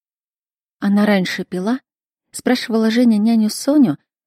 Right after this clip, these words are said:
после того, как Эмма Финягина, приняв на грудь слишком много коньяку, ее никто не мог остановить, была уложена в постель. «Да нет же», переживала бывшая домработница Эммы,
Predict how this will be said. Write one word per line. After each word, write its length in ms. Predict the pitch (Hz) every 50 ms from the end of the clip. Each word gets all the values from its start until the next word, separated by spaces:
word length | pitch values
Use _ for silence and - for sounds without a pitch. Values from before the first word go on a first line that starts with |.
| _ _
после 240 | - 226 - - 254
того, 220 | - 262 262 294
как 240 | - 269 247 _ - -
Эмма 300 | - 247 240 240 226 208
Финягина, 720 | 202 - 208 190 196 196 226 269 262 220 180 160 151 147
приняв 400 | - - 160 170 180 185 - -
на 80 | 190 185
грудь 240 | 170 185 196 -
слишком 460 | - - 202 208 202 - - - 175 180
много 240 | 180 190 160 175 170
коньяку, 580 | - 160 160 156 156 165 - - 240 262 226 - - _ _ _ _ _ _ -
ее 180 | - 190 190 208
никто 260 | 214 247 - - -
не 140 | 202 170 160
мог 160 | 151 147 -
остановить, 580 | 165 - - 180 190 208 190 165 135 - - _ _ _ _ _ _ _ _ _ _ _ _ -
была 280 | - 185 202 254 339 349
уложена 500 | 302 254 220 196 202 208 214 202 190 185
в 80 | - -
постель. 580 | - 196 - - - - - 147 143 139 - _ _ _ _ _ _ _ _ _ _ _ _ _ _ _ _ _ _ _ _ _ -
«Да 280 | 262 196 185 233 220
нет 460 | 220 220 220 220 214 196 185 165 135 -
же», 280 | - - 160 359 - _ _ _ _ _ _ _ _ -
переживала 560 | - 208 190 190 165 196 180 180 185 175 180
бывшая 400 | 165 160 190 170 - - 196 190
домработница 760 | 170 185 190 185 170 170 170 185 180 - 190 170 - - 220 -
Эммы, 340 | - 254 285 277 240 190 160